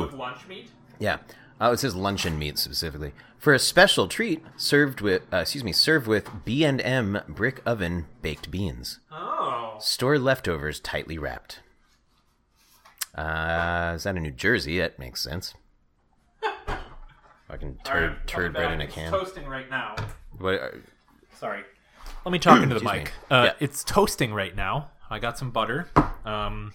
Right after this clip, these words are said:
Speaker 2: I, I think I like it.
Speaker 1: it's not bad.
Speaker 2: I don't
Speaker 1: It's
Speaker 2: dislike
Speaker 1: fine.
Speaker 2: it.
Speaker 1: No.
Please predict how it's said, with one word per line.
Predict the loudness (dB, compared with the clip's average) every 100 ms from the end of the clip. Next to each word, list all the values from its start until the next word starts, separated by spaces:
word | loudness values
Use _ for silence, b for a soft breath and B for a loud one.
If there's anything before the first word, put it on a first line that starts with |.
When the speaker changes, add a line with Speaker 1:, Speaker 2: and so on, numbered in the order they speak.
| -4
Speaker 2:
I, | -2 0
I | 0
think | 0
I | -2
like | -2 0
it. | 0 0 B B B B B
Speaker 1:
it's | -4 4
not | 6 6
bad. | 6 6 6 2 -2
Speaker 2:
I | 0
don't | 2
Speaker 1:
It's |
Speaker 2:
dislike | 4 4 4 2
Speaker 1:
fine. |
Speaker 2:
it. | -2 -6 0
Speaker 1:
No. | 2 2 0